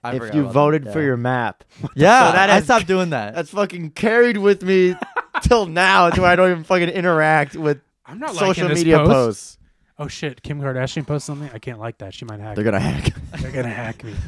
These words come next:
Speaker 2: Bots
Speaker 3: That's
Speaker 2: are gonna
Speaker 3: so
Speaker 2: get to
Speaker 3: funny.
Speaker 2: me.
Speaker 1: Uh, okay.
Speaker 2: Yeah.
Speaker 1: Okay, but one funny thing the internet has done.
Speaker 3: Okay, guys.
Speaker 1: <laughs> This is actually
Speaker 2: You're gonna like this one.
Speaker 1: You're gonna like this one. It's whenever it's like, it, this is, uh, this can go either ways.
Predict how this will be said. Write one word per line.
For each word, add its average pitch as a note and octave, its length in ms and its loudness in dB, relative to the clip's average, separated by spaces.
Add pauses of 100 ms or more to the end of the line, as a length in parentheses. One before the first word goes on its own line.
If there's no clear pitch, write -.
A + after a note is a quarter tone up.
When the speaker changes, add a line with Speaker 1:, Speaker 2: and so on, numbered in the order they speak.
(160)
Speaker 2:
Bots G#3 280 0
Speaker 3:
That's D3+ 40 0
Speaker 2:
are - 100 4
gonna B2 100 2
Speaker 3:
so - 20 -2
Speaker 2:
get B2 80 2
to C#3 60 4
Speaker 3:
funny. C3 180 0
Speaker 2:
me. A2+ 60 2
Speaker 1:
Uh, A#2+ 120 4 (360)
okay. F#3+ 180 2
Speaker 2:
Yeah. A2 220 2 (480)
Speaker 1:
Okay, D#3 300 4
but D#3 280 4
one F#3 400 4
funny G3 240 2
thing E3 220 -4
the D#3 60 -4
internet C3+ 340 -4
has C3+ 320 4
done. G2+ 340 -2 (160)
Speaker 3:
Okay, G3+ 280 -2
guys. C#3 380 -6 (160)
Speaker 1:
<laughs> - 160 2
This C#4+ 200 4
is D#4+ 120 2
actually G#3 480 2 (120)
Speaker 2:
You're F#3+ 120 2
gonna B3 200 6
like G3 200 6
this F3+ 160 4
one. A#2 140 -2
Speaker 1:
You're F#3+ 100 2
gonna F#3+ 120 4
like F3 120 4
this D#3+ 140 -2
one. C3 160 -2 (260)
It's F#3 220 -2
whenever G#3 340 4
it's F3+ 300 2
like, D3+ 280 0 (220)
it, F3 240 0 (140)
this E3+ 340 -4
is, D#3+ 220 -8 (200)
uh, A#2+ 280 -2
this D3 180 -2
can F#3 160 0
go D3+ 160 4
either B2+ 180 2
ways. G2+ 360 -6